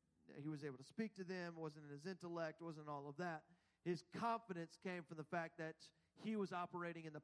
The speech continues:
power of God. Verse twenty. We're getting, we're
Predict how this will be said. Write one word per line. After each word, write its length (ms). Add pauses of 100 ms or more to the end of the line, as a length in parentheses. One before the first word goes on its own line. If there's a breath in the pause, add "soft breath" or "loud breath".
power 480
of 80 (100)
God. 280 (1300)
Verse 140
twenty. 380 (600)
We're 220
getting, 80 (200)
we're 100